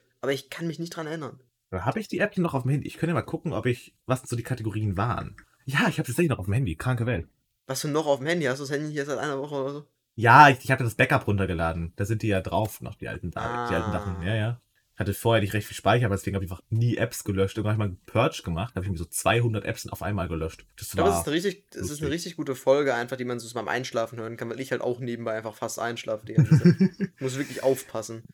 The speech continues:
Speaker 1: Ich habe so meine,
Speaker 2: Ja.
Speaker 1: meine Decke, ich bin so eingewickelt und könnte jede Sekunde einfach umkippen.
Speaker 2: Oh nein, bitte tu's nicht. Hast du kein Energy bei dir?
Speaker 1: Digga, ich bin, ich hab vorhin, weil, äh, hatte meine Mutter mir wunderbarerweise
Speaker 2: Mhm.
Speaker 1: einen Kaffee zubereitet,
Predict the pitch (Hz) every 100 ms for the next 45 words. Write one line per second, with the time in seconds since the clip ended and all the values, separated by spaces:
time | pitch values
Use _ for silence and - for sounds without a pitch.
0 | _ 139 135 139 135 131 127 135 135 131
1 | 156 185 156 139 - _ _ 139 135 -
2 | 160 151 139 156 160 147 - _ _ _
3 | - 151 139 - - _ - 143 135 143
4 | 127 123 139 127 127 127 135 123 127 123
5 | _ _ - 110 110 113 107 95 90 -
6 | - - 135 120 143 139 139 - 165 180
7 | 185 135 92 82 82 69 80 - - _
8 | - - - - - - 160 170 147 165
9 | 170 - - 165 - 143 175 180 - -
10 | _ _ 143 139 - 87 - - - -
11 | 143 156 139 143 170 175 135 135 131 -
12 | 127 135 165 165 139 127 117 117 135 123
13 | 127 175 139 120 117 113 147 202